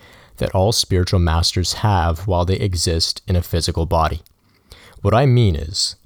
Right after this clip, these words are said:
I want to show you that nobody, not even a fully self-realized spiritual master,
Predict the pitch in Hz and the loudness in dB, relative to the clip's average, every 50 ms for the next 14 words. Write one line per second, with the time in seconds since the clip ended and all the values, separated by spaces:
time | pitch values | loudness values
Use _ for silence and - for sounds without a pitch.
0 | - - - - 92 95 98 107 117 - 123 - - - 117 98 95 87 80 80 | -20 -6 -2 0 2 4 4 2 2 0 -2 -2 0 0 2 2 2 0 -2 -2
1 | 82 95 - - 95 87 87 98 101 95 82 76 - - - _ _ _ _ _ | -2 -2 -2 0 2 2 4 4 2 2 0 -2 -6 -8 -14 _ _ _ _ _
2 | _ _ _ - - - 90 90 92 98 110 120 120 117 117 107 92 - - - | _ _ _ -20 -6 -2 0 2 4 4 4 2 2 2 2 2 2 0 -2 -2
3 | 107 98 104 120 127 113 - - 107 101 101 - - 104 104 104 104 95 95 98 | 0 2 2 2 0 -2 0 0 2 0 0 0 0 2 2 4 4 4 2 2
4 | 95 - - - 92 92 98 98 120 101 101 95 87 82 - - - 80 78 78 | 2 0 -2 0 0 0 2 2 4 4 4 4 2 0 -2 -2 -4 -6 -6 -8
5 | - | -10